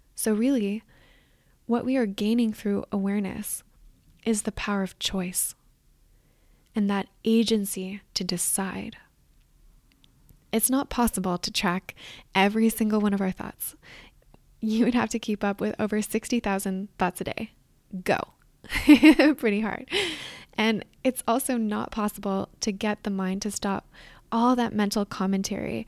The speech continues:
and all those thoughts on command. The mind thinks like the heart beats, so let go of any preconceived notions of what meditation should look like and give yourself permission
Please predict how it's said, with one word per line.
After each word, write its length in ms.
and 140
all 500
those 220
thoughts 280
on 80
command. 440
The 140
mind 440
thinks 300
like 140
the 80
heart 320
beats, 400
so 420
let 280
go 340
of 200
any 180
preconceived 680
notions 680
of 220
what 160
meditation 640
should 280
look 220
like 380
and 200
give 240
yourself 420
permission 720